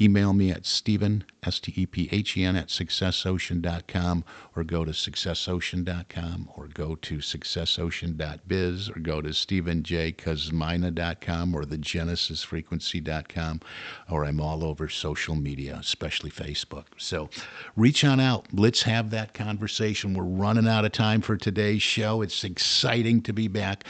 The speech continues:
I'm glad you're here. I appreciate each and every listener that is here. But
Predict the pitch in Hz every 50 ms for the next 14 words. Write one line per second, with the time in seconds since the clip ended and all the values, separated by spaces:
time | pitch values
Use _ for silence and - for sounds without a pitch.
0 | - - - - - 87 87 85 85 90 - 113 110 104 107 113 110 110 117 104
1 | - 110 104 101 - - 107 104 107 - - 95 90 95 95 90 - - - -
2 | - 120 117 - - - 107 104 98 - - 113 113 113 - - 104 98 - 104
3 | 101 101 101 98 98 98 92 90 90 95 90 - - - 101 92 92 90 82 85
4 | 87 85 - - - 92 87 80 - - 101 95 90 90 87 - - - - -
5 | - - - - - - - - 98 101 98 92 107 104 98 -